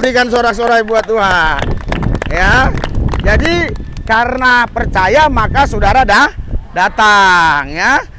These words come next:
Kalau saudara nggak percaya, saudara nggak mungkin bisa dah datang. Karena itu saudara percaya itu sangat pen-, penting sekali, ya.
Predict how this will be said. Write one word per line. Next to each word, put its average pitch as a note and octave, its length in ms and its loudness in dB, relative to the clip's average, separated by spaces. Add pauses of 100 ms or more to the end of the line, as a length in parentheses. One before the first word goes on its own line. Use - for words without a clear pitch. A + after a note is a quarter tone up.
(220)
Kalau B3+ 400 2
saudara B3+ 480 2
nggak A3+ 160 -2
percaya, C4 560 2 (240)
saudara A#3+ 400 0
nggak G#3+ 160 -4
mungkin A#3 320 -8
bisa A#3 240 -2
dah G#3+ 240 2 (400)
datang. D#3+ 1600 0
Karena G3 260 -2
itu C4 160 -10
saudara A#3 420 2 (800)
percaya B3+ 800 2
itu - 240 -10
sangat A3 480 -2
pen-, D#4 220 2 (500)
penting A#3+ 400 -4
sekali, G#3+ 640 0
ya. B3 300 4